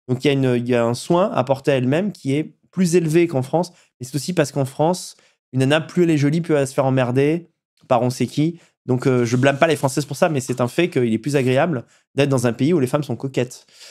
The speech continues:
Euh, voilà, après, franchement, au plumard, en fait. Euh, les, globalement, les Européennes, euh, sont, sont, aiment la volupté,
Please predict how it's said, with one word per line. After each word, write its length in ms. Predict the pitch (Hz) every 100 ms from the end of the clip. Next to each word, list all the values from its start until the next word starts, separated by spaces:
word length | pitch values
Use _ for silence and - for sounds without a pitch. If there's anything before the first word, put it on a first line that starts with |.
| - _ -
Euh, 180 | 113 110
voilà, 280 | 123 139
après, 240 | 113 - 139
franchement, 320 | 127 - 127
au 40 |
plumard, 360 | 110 113 110 104
en 60 | 95
fait. 280 | 98 95
Euh, 160 | 98 90 - _ 131
les, 360 | 151 147 131
globalement, 500 | 127 143 156 143 165
les 120 | 160
Européennes, 520 | 127 131 131 127 143 160
euh, 540 | 117 110 104 104 107 _ _ _ _
sont, 800 | - - 131 120 110 107 101 107 -
sont, 240 | - - 160 -
aiment 200 | - 160
la 80 | 127
volupté, 580 | 131 127 - 123 120